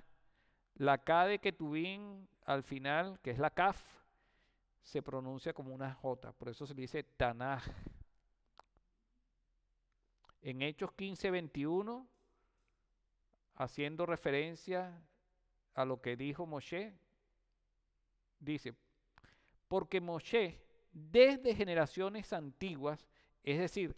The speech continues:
la Torá, tiene en cada ciudad quienes le prediquen, pues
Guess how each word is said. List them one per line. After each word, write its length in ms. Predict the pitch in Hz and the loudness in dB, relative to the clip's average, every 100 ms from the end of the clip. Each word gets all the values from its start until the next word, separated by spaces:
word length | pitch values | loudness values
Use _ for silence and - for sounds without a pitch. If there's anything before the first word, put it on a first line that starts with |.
| - | 0
la 260 | 143 180 | 4 4
Torá, 640 | - 233 196 180 170 233 - _ _ _ _ _ _ _ _ _ _ _ _ _ _ | 6 6 10 8 8 0 -10 _ _ _ _ _ _ _ _ _ _ _ _ _ _
tiene 480 | 190 196 196 220 208 | 2 4 4 0 0
en 180 | 170 156 | -4 -4
cada 420 | 139 180 208 240 | 2 6 8 6
ciudad 400 | 226 220 190 180 - | 2 0 4 4 4
quienes 260 | 175 160 | -4 -2
le 120 | 147 139 | 0 0
prediquen, 580 | 135 135 170 - 196 | 0 0 -2 -2 -4
pues 260 | 180 143 120 | -4 -6 -6